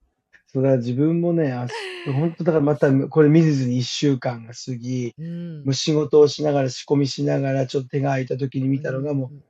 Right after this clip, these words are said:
Speaker 1: 離婚しようよ、なんとか最後まで見れて。
Speaker 2: あー、最終話までもう見たんですか？
Speaker 1: 最終話まで見れ-、最終話までちゃんと見て。
Speaker 2: お、偉い。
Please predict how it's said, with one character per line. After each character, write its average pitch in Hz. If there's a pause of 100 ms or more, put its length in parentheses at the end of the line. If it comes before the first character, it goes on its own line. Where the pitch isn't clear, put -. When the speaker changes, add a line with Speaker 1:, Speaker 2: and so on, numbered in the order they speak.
(180)
Speaker 1:
離 147
婚 147
し -
よ 147
う 135
よ、 131
な 147
ん 143
と 135
か 127
最 135
後 123
ま 120
で 117
見 123
れ 120
て。 131
Speaker 2:
あ 311
ー、 277
最 277
終 311
話 247
ま 175
で 160
も 160
う -
見 170
た 175
ん 127
で 123
す -
か？ -
Speaker 1:
最 135
終 131
話 123
ま 123
で 123
見 135
れ-、 127
最 135
終 135
話 131
ま 120
で 117
ち -
ゃ 139
ん 123
と 120
見 123
て。 127
Speaker 2:
お、 165
偉 160
い。 -